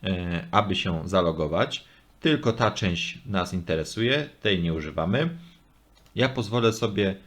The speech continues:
użyć już zapamiętanego loginu. E, co musicie zrobić po pierwszym logowaniu? Kliknąć tutaj, e, w swoje dane, preferencje,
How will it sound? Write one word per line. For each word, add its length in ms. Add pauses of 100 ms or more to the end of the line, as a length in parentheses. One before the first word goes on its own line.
(280)
użyć 300
już 160
zapamiętanego 1080 (200)
loginu. 680 (800)
E, 280
co 140
musicie 360
zrobić 420
po 120
pierwszym 320
logowaniu? 680 (400)
Kliknąć 400
tutaj, 320 (240)
e, 320 (140)
w 60
swoje 300
dane, 460 (280)
preferencje, 840